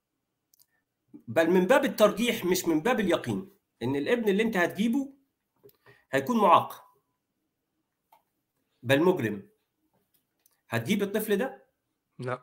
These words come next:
Speaker 1: ولا تجيبه عشان ع-، عشان أعاقبه؟ أجيبه، أوجده عشان أعاقبه بالموت، تبقى عبثي.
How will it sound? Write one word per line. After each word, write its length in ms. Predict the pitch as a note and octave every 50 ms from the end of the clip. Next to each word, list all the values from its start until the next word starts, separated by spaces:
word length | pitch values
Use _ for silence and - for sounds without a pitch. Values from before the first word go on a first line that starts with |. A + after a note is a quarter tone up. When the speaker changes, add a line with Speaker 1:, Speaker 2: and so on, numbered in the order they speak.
| - -
Speaker 1:
ولا 200 | B2 C#3 D#3 D#3
تجيبه 280 | C#3 A#2+ G#3 C4 A#3+ G3+
عشان 220 | - - E3+ D#3+
ع-، 240 | B2+ B2+ C3 - A2
عشان 300 | A#2+ B2 B2 D3 C#3+ -
أعاقبه؟ 460 | - C3 D3 - - B2 B2 G2 - _ _ _ _ _ _ _ -
أجيبه، 580 | B2+ B2 A#2+ A3+ D4+ D#4+ A#3+ F#3 C#3+ - - - _ _ _ _ - -
أوجده 800 | A3+ A#3 A#3+ G3 F#3+ C4+ D#4+ E4+ E4 D#4 C#4+ G3 C3 - - _ _ _ _ _ _ _ _ _ _ _ - - - - - -
عشان 340 | C#3+ F3 - A#3 A#3 G#3+
أعاقبه 600 | - F#3 F#3+ C4 D#4 D#4 A3+ A3+ B3+ G3 B2+ G2 G2 - _ _ _ _ _ _ _ _ _ _ _ -
بالموت، 720 | A2+ - G#3 G#3 A#3+ C#4 E4 F4+ F4+ - A#3+ - - - _ _ _ _ _ _ _ _ _ _ _ _ _ _ _ _ _ _ _ _ _ _ _ -
تبقى 320 | - F#3+ F#3+ F3 F#3 F#3
عبثي. 360 | G#3 G3 F#3+ - - - A2+